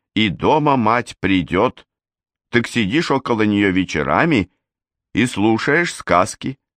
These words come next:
Что ж, действительно, без чудесных историй тягостно скучна в деревне зима, с ее бесконечными метелями, тоскливым ворчанием ветра в печной трубе,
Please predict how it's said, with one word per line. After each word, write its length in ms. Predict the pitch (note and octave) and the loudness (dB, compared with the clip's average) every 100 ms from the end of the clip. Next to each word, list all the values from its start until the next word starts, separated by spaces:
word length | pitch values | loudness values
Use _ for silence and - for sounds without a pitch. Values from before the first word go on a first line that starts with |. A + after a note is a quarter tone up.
| _ _ _ _ _ _ _ _ | _ _ _ _ _ _ _ _
Что 340 | - - G#2+ F#2 | -18 -2 0 0
ж, 140 | - - | -2 -10
действительно, 920 | F2 A#2+ D#3+ - E2+ D2+ D#2 D2 D2+ C#2+ _ _ _ _ - | -4 -4 -2 -2 -2 0 0 0 0 -2 _ _ _ _ -6
без 380 | D#2 A2+ G2 | 0 2 0
чудесных 640 | - F#2 D#2+ F2 - D#2+ D2+ | -4 -2 0 0 0 -4 -4
историй 640 | C#2+ - F2+ A2+ E2 D#2 - _ _ _ _ _ - | -6 -4 0 0 0 -2 -4 _ _ _ _ _ -2
тягостно 580 | A#2+ C#3 C3+ C3+ B2+ | 0 2 0 -2 -2
скучна 640 | A#2+ - G2+ G2 - E2 G#2 | -2 -2 -4 -4 -2 2 2
в 60 | D2+ | 0
деревне 600 | D#2 D#2 D#2+ D2+ D#2 D#2 | -2 0 0 0 0 -2
зима, 500 | D2 E2+ D#2 C2+ - _ _ _ _ _ | -2 0 0 -4 -8 _ _ _ _ _
с 120 | - | -2
ее 240 | G2+ A2+ | 2 2
бесконечными 880 | G2 G#2 - G2+ G#2 G2 - F2 F2 | 2 -2 -2 0 0 0 0 2 2
метелями, 960 | E2+ E2+ - - B2+ A#2 A#2 A2+ A2 G#2 _ _ _ _ | 2 0 0 0 2 2 0 0 -2 -4 _ _ _ _
тоскливым 640 | A2+ G#2 - C3+ A2 G2+ | -2 0 0 0 2 2
ворчанием 920 | F2+ F2+ - F#2+ F2 E2+ E2 D#2+ - | 2 0 0 2 2 2 2 0 -2
ветра 460 | E2+ B2 D3 C3+ C3+ | 0 0 0 -2 -2
в 80 | - | -2
печной 480 | B2 - A2+ A#2 | -6 -2 0 0
трубе, 560 | G2 G#2+ G2+ G2+ A2+ A2 | 0 -2 -2 0 0 -2